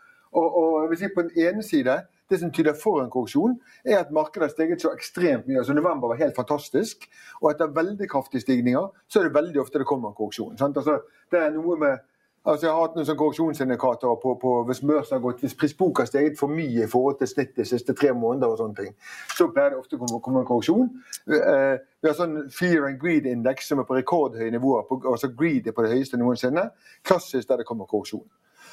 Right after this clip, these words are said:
Motargumentet mot å få en korreksjon nå er at, at, eh, hvis du har en sterk trend inn i julen, så pleier den å forsterke seg. Altså, en sterk trend frem til jul nå pleier å gi romjulsrally,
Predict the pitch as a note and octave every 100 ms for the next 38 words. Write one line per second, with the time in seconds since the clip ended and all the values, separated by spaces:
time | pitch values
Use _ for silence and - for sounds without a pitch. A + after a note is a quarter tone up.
0 | - - E3+ F3+ G3+ A#3 A3 D#3+ C3 B2
1 | C3 B2+ B2 C3+ C3+ B2+ C3 C#3 G#3+ C#4+
2 | B3 F3 D3+ - F3 - F3+ D#3+ D#3 _
3 | _ E3 E3+ G3+ F#3+ - - G#3 - -
4 | F#3 F3 E3+ D#3 E3+ B2 A2+ A#2 E3 -
5 | C#3+ E3 E3+ A#2+ A#2 D3 - - F#2 -
6 | _ _ D3 C#3+ C#3+ - _ _ - D3+
7 | D#3 A3 - - D#3 - G#3+ D#3+ - D#3+
8 | F3 D#3+ G#3 B3+ _ _ - D#3 F#3+ G#3+
9 | D#3 C#3+ C#3 D#3+ F3+ F3 - B2 B2+